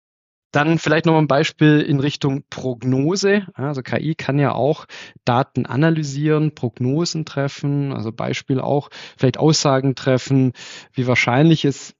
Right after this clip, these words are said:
ist, dass denn bestimmte Mitarbeitende ein Unternehmen verlassen, Richtung Fluktuation und somit, ähm, Unterstützung geben, da vielleicht rechtzeitig auch, auch gegenzusteuern, Maßnahmen zu ergreifen.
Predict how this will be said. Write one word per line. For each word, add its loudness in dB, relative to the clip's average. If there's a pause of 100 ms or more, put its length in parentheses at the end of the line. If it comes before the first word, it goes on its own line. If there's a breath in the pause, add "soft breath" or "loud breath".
(200)
ist, -4
dass -2
denn -2
bestimmte -4
Mitarbeitende 0
ein -2
Unternehmen 0
verlassen, 0
Richtung -10
Fluktuation -2 (500 loud breath)
und 2
somit, 2 (400)
ähm, 2
Unterstützung 0
geben, 4
da 2
vielleicht -2
rechtzeitig -2
auch, -6
auch -12
gegenzusteuern, 0
Maßnahmen -2
zu -10
ergreifen. -4